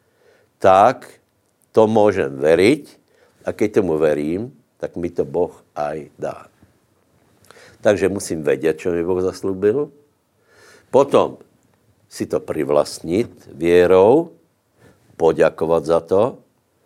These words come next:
a Boh to začne naplňať. Je to jednoduché, je to krásné, viera funguje stále. Je to zrozumiteľné? Možná trochu jsem se věnoval tým negativním veciam, ale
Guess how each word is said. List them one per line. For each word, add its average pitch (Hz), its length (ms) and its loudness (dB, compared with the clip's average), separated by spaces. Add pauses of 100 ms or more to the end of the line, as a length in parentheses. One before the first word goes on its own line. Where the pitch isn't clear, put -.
(200)
a - 80 -16
Boh 135 640 2 (160)
to 80 80 -12
začne 87 800 -4
naplňať. 82 1400 -10 (480)
Je 85 160 -6
to 90 160 0
jednoduché, 92 800 -2 (240)
je 82 80 -8
to - 160 -12
krásné, 80 800 -6 (320)
viera 87 640 0 (160)
funguje 73 560 -12
stále. 69 640 -10 (320)
Je - 80 -10
to 113 160 0
zrozumiteľné? 80 800 -8 (520)
Možná 92 320 -2
trochu 110 340 -2
jsem 92 180 -2
se 98 140 -4
věnoval 90 380 2
tým 85 200 -6
negativním 85 560 -2
veciam, 85 440 -2
ale 82 200 -2